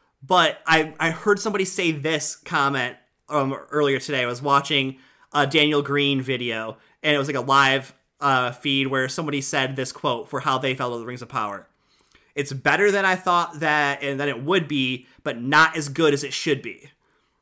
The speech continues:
And that kind of summarizes how I feel about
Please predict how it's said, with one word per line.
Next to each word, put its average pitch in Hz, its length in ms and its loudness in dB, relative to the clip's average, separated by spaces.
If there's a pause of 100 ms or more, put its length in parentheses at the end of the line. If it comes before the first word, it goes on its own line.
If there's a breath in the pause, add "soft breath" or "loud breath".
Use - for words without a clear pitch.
(200)
And 160 180 -2
that 165 280 2
kind 190 160 -4
of 165 80 -4
summarizes 143 720 -2
how 143 280 -2
I 160 160 4
feel 143 260 -2
about 123 480 0